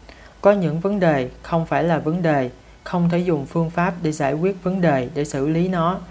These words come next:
Nếu không, bản thân anh sẽ trở nên tồi tệ hơn. Anh có hiểu không?" Tôi nhìn cô ấy một lúc, cố gắng nắm bắt một tia tuyệt vọng trong ánh mắt, nhưng tôi không phát hiện ra dù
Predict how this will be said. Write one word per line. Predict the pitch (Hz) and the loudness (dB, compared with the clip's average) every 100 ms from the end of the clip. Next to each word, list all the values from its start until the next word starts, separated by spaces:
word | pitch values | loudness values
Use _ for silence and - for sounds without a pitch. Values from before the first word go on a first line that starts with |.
| - - - - | -20 -20 -20 -2
Nếu | 190 208 | 0 2
không, | 190 170 160 | 2 2 2
bản | 139 170 | -2 -2
thân | 175 170 | 0 2
anh | 170 165 | 2 0
sẽ | 160 170 | -4 -6
trở | 170 135 | -2 -2
nên | 170 170 170 | 2 0 2
tồi | 147 131 | 0 -2
tệ | 131 127 | -2 -2
hơn. | 147 165 156 156 - - | 2 2 0 -6 -16 -10
Anh | - 160 156 | -4 -4 -2
có | 180 | -4
hiểu | 170 135 156 | -2 -2 -2
không?" | 180 165 151 - - - - - - - - - - | 0 0 -2 -12 -20 -20 -20 -20 -20 -20 -20 -20 0
Tôi | 180 | 4
nhìn | 175 160 139 | 4 2 2
cô | 165 165 | 2 4
ấy | 160 | 4
một | 202 165 175 | 2 -2 2
lúc, | 190 202 - - - | 0 0 -8 -20 -2
cố | 180 196 | 2 2
gắng | 190 190 214 | 2 -2 -2
nắm | 208 226 | -2 0
bắt | 226 - | -2 -4
một | 156 - | -8 -4
tia | 170 170 | -2 0
tuyệt | 170 139 - | 0 -2 0
vọng | 131 127 147 | -2 0 -2
trong | 175 165 | 0 0
ánh | 160 196 | 2 0
mắt, | 214 - - - - | -2 -4 -20 -20 -10
nhưng | 185 175 | -2 0
tôi | 170 165 | 2 2
không | 165 165 160 | 2 -2 0
phát | 202 - | -2 -2
hiện | 135 147 | -4 -2
ra | 160 156 | 0 0
dù | 156 143 | -2 -2